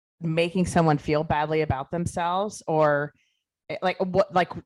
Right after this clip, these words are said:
what is the point? That's the part that I just don't understand. And I, you know, we,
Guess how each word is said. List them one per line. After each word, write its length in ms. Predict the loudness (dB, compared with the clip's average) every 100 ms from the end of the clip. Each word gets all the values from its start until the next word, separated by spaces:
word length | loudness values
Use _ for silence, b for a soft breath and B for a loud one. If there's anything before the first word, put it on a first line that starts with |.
| _ -8 2
what 200 | 4 4
is 120 | 0
the 100 | -4
point? 360 | -2 -4 -4 -6
That's 300 | 0 2 2
the 80 | 0
part 260 | 2 -2 -4
that 100 | -10
I 80 |
just 300 | -8 -10 -6
don't 160 | -2 0
understand. 600 | -2 -6 -8 -6 -2 0
And 80 | 0
I, 180 | -2 -6 b b b
you 80 | 0
know, 80 | 0
we, 500 | 0 -8 -10 -14